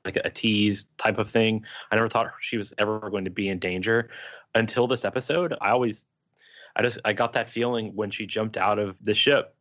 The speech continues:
into space, like, with no oxygen except what was in her suit. Like, I just, I had that dread that,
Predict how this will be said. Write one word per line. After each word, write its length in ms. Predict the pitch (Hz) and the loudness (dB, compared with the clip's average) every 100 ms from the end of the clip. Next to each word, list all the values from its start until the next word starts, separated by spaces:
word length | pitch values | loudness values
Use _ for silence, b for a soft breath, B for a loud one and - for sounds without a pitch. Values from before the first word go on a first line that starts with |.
| - | -4
into 260 | 113 117 107 | -2 -2 -4
space, 460 | - 123 127 117 | -2 2 2 0
like, 180 | 101 101 104 | -2 -2 -4
with 100 | - _ _ 98 | -8 _ _ -2
no 220 | 104 117 | 2 4
oxygen 500 | 110 - 101 - 104 | 2 -2 -14 -8 -8
except 360 | 95 - 107 | -6 -4 -4
what 140 | - - | -2 -2
was 160 | 104 | -2
in 140 | 110 110 | -2 -4
her 140 | 98 | -4
suit. 360 | - 151 143 - B B B B B B _ | -4 0 0 0 B B B B B B _
Like, 180 | 101 98 - | 0 2 2
I 100 | 110 | 2
just, 300 | 120 107 - | 2 -2 -4
I 140 | - 107 | -2 0
had 260 | 113 113 | 0 -2
that 240 | 110 104 92 _ | -2 -4 -8 _
dread 600 | - 101 107 107 98 87 | -20 -6 -4 -2 -4 -6
that, 240 | 92 92 | -6 -6